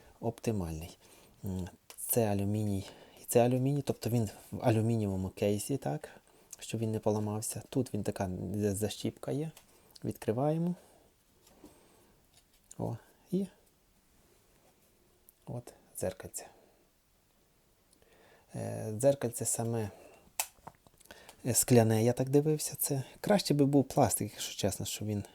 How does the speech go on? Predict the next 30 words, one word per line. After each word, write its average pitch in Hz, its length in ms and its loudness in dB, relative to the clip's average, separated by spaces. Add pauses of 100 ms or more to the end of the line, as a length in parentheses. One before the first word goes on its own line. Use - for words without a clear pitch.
(200)
десь 110 260 0
в - 40 -8
кишені 101 320 0
не 98 120 -2
розвився. - 460 -2
Ну, 302 100 2
але 165 200 4
в - 60 -2
такому 110 380 0
алюмінієвому, 110 760 0 (500)
м, 98 400 -6
кейсі. - 340 -2 (320)
Е, 123 280 2
для 117 200 4
чого 156 280 -4
це - 160 -4
потрібно? 101 480 -4 (440)
Е, 104 380 -8
носити 120 320 -2
з - 40 -4
собою 113 260 2
дзеркальце, 98 420 0 (220)
навіть 120 220 4
якщо 117 240 4
ви 110 100 6
там 107 200 2
брутальний 104 460 2
мужчина. 82 420 -4
Дивіться. 117 500 4 (960)
Наприклад, 113 520 4